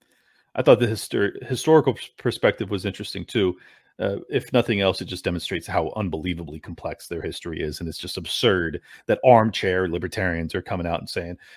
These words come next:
"Good guy, bad guy. I know exactly what's happened." It's like, bro, no, you don't. <laughs> And I'm not pretending I do either, but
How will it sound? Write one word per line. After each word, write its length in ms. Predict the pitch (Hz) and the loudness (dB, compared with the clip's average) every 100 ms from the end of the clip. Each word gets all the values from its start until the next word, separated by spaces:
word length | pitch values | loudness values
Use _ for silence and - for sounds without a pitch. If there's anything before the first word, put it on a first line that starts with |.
| - - | -12 2
"Good 160 | 156 131 | 4 4
guy, 240 | 117 117 | 2 2
bad 340 | 107 95 92 90 | 2 2 2 0
guy. 320 | 92 87 90 | 0 0 2
I 140 | 127 123 | 4 6
know 180 | 117 104 | 6 4
exactly 420 | 95 98 90 95 | 0 -4 -4 -4
what's 180 | 90 - | -4 -4
happened." 300 | 87 87 85 | -4 -4 -6
It's 100 | - | -4
like, 200 | 85 - - | -6 -6 -8
bro, 160 | 82 - _ - - _ - | -8 -8 _ -20 -20 _ -6
no, 160 | 107 | -2
you 160 | 95 73 | -2 -2
don't. 220 | 65 53 _ _ - | -6 -10 _ _ -16
<laughs> 240 | - - - _ - - | -6 -4 -4 _ -20 -6
And 160 | - 135 - | -2 -2 2
I'm 240 | 117 151 147 | 6 6 6
not 180 | 113 | 4
pretending 380 | - - 101 90 | 2 0 2 2
I 80 | 87 | -2
do 180 | 90 85 | -4 -2
either, 300 | 80 69 65 | -4 -6 -8
but 220 | 95 | -6